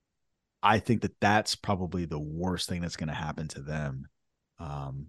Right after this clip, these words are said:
or folks like them. And the, the directors, uh, I'd never heard of them before Bad Boys Three. And so, again, I was excited to see that movie based on their work. So for, as a viewer, um, the loss there isn't necessarily,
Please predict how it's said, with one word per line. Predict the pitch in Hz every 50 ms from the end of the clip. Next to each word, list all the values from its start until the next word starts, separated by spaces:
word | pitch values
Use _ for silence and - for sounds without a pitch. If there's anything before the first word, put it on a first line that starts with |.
| 90 _
or | 82 82
folks | - - 87 78 - -
like | 76 73
them. | - 78 80
And | 80 87 92 95
the, | 87
the | 80 76 82
directors, | 82 80 82 87 82 - - 82 76 73 71 - - - _ _ _ _ _
uh, | 90 85 78 - -
I'd | 98 107 110 95
never | 104 101 90 92
heard | - 104 98 87
of | 82
them | 85 87 85
before | - - - 87 82 78
Bad | 73 82 80 80 78 71
Boys | 85 78 76 71 - - -
Three. | - 85 95 87 65 - - _ _ _ _ _ _ _ _ _
And | 92 92 -
so, | - - 90 82 82 80 76 - - -
again, | 90 80 - 95 90 87 82 78 73 71 65 - _
I | - 92 113
was | 113 110 95 87
excited | 80 - - - - 85 82 80 80 -
to | - 80
see | - - 92
that | 85 82 82
movie | 85 85 80 78
based | 71 85 82 76 - -
on | 69 71
their | 71 82 85
work. | 78 71 - - - - - - - -
So | - - 160
for, | 127 - 135 143 135 110 110 110 - _
as | - 127 104 113
a | 98
viewer, | 85 87 90 90 107 151 196 202 147 104 76 64 65 69 82 - _ _ _ _ _ _ _ _ _ _
um, | - 90 82 80 80 78 76 73 71 71 -
the | 87 82
loss | 87 92 92 95 95 85 -
there | - 101 92 90
isn't | 85 85 82
necessarily, | 85 82 78 - 82 - - 82 78 78 76 76 76